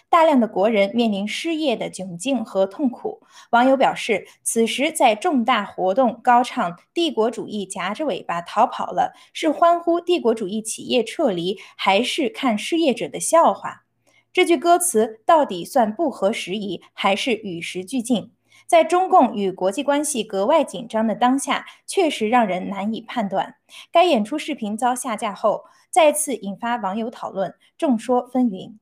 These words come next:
中共大搞政治形态愚民，文革二点零已乱象丛生，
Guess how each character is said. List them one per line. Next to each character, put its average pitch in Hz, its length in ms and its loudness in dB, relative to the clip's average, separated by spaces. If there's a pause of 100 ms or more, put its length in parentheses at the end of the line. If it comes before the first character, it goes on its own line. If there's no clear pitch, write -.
(400)
中 370 160 2
共 330 160 0
大 311 160 4
搞 196 180 2
政 302 220 0
治 208 100 -2
形 180 240 -8
态 226 220 -2
愚 202 260 -4
民， 208 300 -2 (180)
文 247 180 0
革 262 120 0
二 277 120 2
点 202 200 0
零 202 240 -2
已 185 180 -8
乱 233 260 -2
象 196 240 -6
丛 170 240 -14
生， 214 360 -2